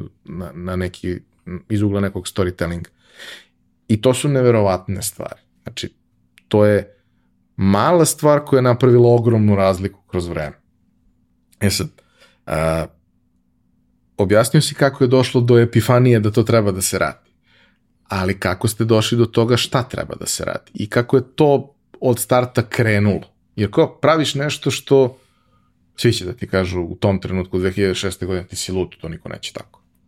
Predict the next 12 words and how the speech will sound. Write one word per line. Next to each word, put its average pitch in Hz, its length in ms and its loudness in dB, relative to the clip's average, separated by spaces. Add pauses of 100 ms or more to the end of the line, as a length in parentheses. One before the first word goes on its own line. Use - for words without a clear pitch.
(240)
A 98 80 -8
ti - 380 0 (100)
veruješ 101 480 0
u 98 40 -8
sebi 107 480 2 (1200)
da 85 200 0
jesi 101 480 2
lud, 147 360 4
ali 104 360 2
ipak 104 360 -4
možda 90 280 -4
hoće. - 400 -10